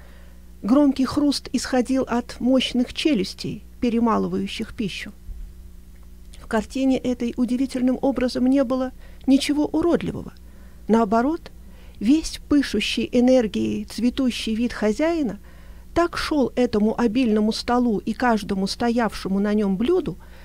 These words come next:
что вся композиция оказалась созданной причудливой фантазией художника.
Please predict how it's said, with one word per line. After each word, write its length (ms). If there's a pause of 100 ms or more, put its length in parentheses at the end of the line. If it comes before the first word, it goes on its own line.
(160)
что 200
вся 260
композиция 760
оказалась 720
созданной 640
причудливой 720
фантазией 600
художника. 680